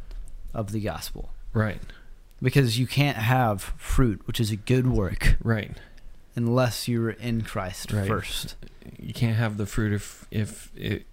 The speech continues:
Speaker 2: it's not actually coming from the tree.
Speaker 1: And that's what
Speaker 2: You know.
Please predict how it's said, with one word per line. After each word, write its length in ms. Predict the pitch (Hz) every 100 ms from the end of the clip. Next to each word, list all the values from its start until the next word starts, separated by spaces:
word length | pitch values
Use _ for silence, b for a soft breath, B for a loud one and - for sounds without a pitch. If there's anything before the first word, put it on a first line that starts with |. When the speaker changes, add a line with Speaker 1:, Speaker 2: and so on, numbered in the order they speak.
| - -
Speaker 2:
it's 180 | 107 123
not 140 | 110
actually 260 | 110 - 101
coming 280 | - 101 98
from 200 | 110 98
the 80 | 95
tree. 380 | - 98 90 - - B B B
Speaker 1:
And 100 | 139
that's 220 | 165 -
what 280 | 196 165 101
Speaker 2:
You 60 |
know. 200 | 95 92